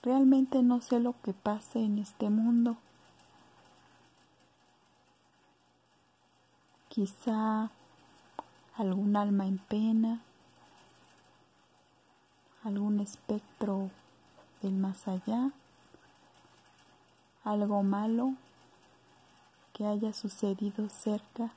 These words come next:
de ahí, en el patio exactamente, no lo sé.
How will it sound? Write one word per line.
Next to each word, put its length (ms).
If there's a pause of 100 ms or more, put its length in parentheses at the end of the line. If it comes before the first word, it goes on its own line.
(840)
de 140
ahí, 360 (1080)
en 200
el 100
patio 600
exactamente, 1040 (800)
no 140
lo 180
sé. 300